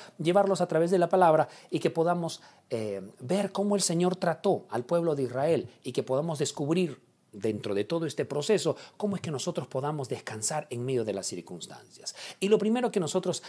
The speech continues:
tenemos que entender es que el Señor quiere entregarnos una tierra donde fluye leche y miel, es decir, una tierra de abundancia. Yo quiero que usted pueda escribir en el chat en esta,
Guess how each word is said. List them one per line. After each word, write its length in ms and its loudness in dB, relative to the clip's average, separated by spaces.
tenemos 380 0
que 120 -4
entender 500 -2
es 140 -6
que 80 -2
el 80 -2
Señor 400 -2
quiere 180 -2
entregarnos 760 0
una 380 0
tierra 540 0
donde 460 0
fluye 760 2
leche 720 -2
y 140 -4
miel, 340 -2
es 120 0
decir, 340 0
una 220 0
tierra 720 0
de 200 2
abundancia. 680 0
Yo 140 0
quiero 200 0
que 80 -8
usted 180 -8
pueda 160 -4
escribir 540 -2
en 120 -2
el 160 -2
chat 360 -2
en 140 -2
esta, 400 -2